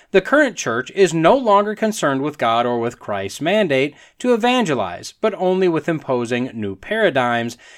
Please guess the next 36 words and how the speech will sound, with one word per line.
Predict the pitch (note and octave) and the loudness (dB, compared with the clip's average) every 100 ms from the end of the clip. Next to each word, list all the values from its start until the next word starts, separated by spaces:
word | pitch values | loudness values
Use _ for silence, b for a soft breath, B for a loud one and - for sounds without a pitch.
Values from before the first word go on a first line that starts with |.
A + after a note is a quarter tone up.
| B | B
and | G#3+ A3 | 0 2
adhering | G3+ D3+ E3 D#3 | 2 0 0 0
to | D3+ | -2
the | D#3 | -4
principles | C#3+ C#3 A#2+ A2 B2 A#2 A#2 | -2 -2 -4 -4 -2 -2 -4
of | A2+ | -6
a | A#2 A2 | -6 -4
new | F#2+ | -6
world | F#2 F#2+ F#2 F#2 | -10 -10 -12 -12
order, | - G3 G3 G#2+ C3+ - | 0 2 2 0 -6 -4
alien | A#3+ C#4+ F3 A2 A2 E3+ - | -2 0 0 -2 -4 -8 -8
to | G3+ | -4
the | G#3+ | -2
natural | C3 B2+ - E3+ | 0 -2 -2 -4
law | D#3+ G2+ G2 A#2 b b | -2 -2 -2 -6 b b
and | - G3+ | -2 -2
Christian | - G#3 - G#2 | -2 -4 -4 -6
revelation." | F#2 A2+ A3 A#3+ A2 - _ _ b b b | -6 -2 0 0 -6 -12 _ _ b b b
He | - D#3+ | 0 4
went | D#3 F3 | 6 6
on | C4+ | 6
to | C#4 | 4
say, | - C3 A2+ | 0 -2 -2
quote, | C#3 F#3+ F#3+ F#3+ | -2 2 4 4
"As | G3 | 2
never | F3 G#3 B3+ | 4 2 2
before, | C4 - C3+ B2 C3+ | -2 -2 -2 0 0
Roman | A#2+ D3 G#3 A3+ | 4 2 2 0
centrality | - G3 - A3+ A#3+ F3+ G#2+ B2 | 0 0 0 0 2 2 0 -4
is | E3 F3+ | -4 -4
imposed | F#3 - C4 E3 D#3 D3+ | -4 0 2 2 0 -4
in | F3 | -2
the | F3 | 0
name | C3 A#2+ | 0 -2
of | A#2+ A#2+ | -4 -6
unity. | G3 C#4+ A#3+ A2+ F#2 A2 | -2 0 2 0 -6 -14